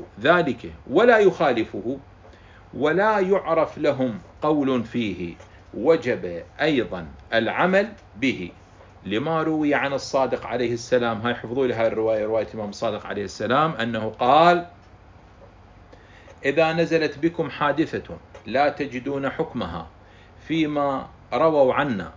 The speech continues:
فانظروا إلى ما رو-، إلى ما رووا عن علي عليه السلام فاعملوا به ولأجل ما قلنا." هذا شاهدنا من الآن،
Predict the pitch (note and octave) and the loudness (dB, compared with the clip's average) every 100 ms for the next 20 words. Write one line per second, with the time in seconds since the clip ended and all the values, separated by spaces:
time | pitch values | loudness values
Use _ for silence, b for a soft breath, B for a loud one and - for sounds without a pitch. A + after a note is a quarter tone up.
0 | - - G#3 E3+ A#2+ F#2+ E2 - - - | -20 -8 -6 -2 -2 -4 -6 -14 -20 -20
1 | - C#3+ - C3 A#2 A#2 A2+ A2+ C3 - | -8 -2 0 0 0 -2 0 2 0 -4
2 | C#3+ D#3 B2+ A2+ A2+ G#2+ C3+ E3 E3+ F3 | -4 0 0 -2 -2 -2 0 4 4 2
3 | - - - C3+ D3+ B2+ D#3+ G3+ C#3+ A#2 | -6 -20 -10 -6 -2 -2 -2 -2 -2 0
4 | A#2 A2 - A2+ A2 F#2 - - G3+ - | 0 0 -2 -2 -2 -6 -14 -8 -6 -4
5 | G3 A3+ A#3 C#3+ G#2 F#2 F2+ - - B | -4 -4 -4 -2 -4 -4 -12 -18 -20 B
6 | B - C3 F3+ F3+ - A#3 B3 C#4+ C4 | B -10 0 2 2 2 0 2 4 4
7 | G3 - B2+ A2 F#2 D#2+ - - - - | 4 6 4 4 -2 -6 -14 -20 -20 -20
8 | - - G2+ G2 - - A2+ C3+ F3 G3+ | -6 -2 0 -2 -2 0 0 0 -4 -2
9 | F3+ C3+ G#2+ G#2+ F2+ | 2 2 2 0 0